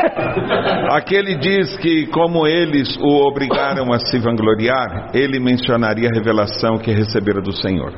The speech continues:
Ele detalha, portanto, a notável visão que teve de vários anos antes de quando ele foi arrebatado ao céu e lhe foi permitido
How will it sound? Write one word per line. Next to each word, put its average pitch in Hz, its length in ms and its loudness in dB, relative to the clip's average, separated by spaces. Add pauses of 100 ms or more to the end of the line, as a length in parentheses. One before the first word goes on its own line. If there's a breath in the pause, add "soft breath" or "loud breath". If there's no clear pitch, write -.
Ele 104 160 2
detalha, 117 460 0
portanto, 113 600 -2 (400 loud breath)
a 107 100 -2
notável 139 420 0
visão 135 420 0
que 123 180 -2
teve 127 220 0
de 110 140 0
vários 120 640 -2
anos 135 540 -2
antes 139 600 -4
de 107 220 -2
quando 143 320 -2
ele 127 140 0
foi 117 180 0
arrebatado 95 600 0
ao 110 120 2
céu 135 420 -2 (280 loud breath)
e 143 80 2
lhe 139 200 0
foi 135 140 0
permitido 139 840 0